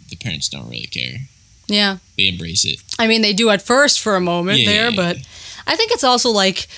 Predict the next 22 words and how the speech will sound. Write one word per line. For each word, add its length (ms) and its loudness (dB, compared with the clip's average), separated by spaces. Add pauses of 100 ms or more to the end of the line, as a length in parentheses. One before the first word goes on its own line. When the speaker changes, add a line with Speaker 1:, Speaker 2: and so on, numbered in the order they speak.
(220)
Speaker 2:
the 120 0
wig 400 2
she's 280 4
wearing, 560 4
the 160 2
outfit 400 2
she's 200 2
wearing 400 2
this 160 2
time. 260 0
She's 180 0
in, 80 2
like, 140 0
a 120 2
halter 400 2
top. 600 2
Speaker 1:
She 180 2
lied 240 2
to 80 -2
them, 240 0
too. 140 0
Speaker 2:
Yeah. 560 2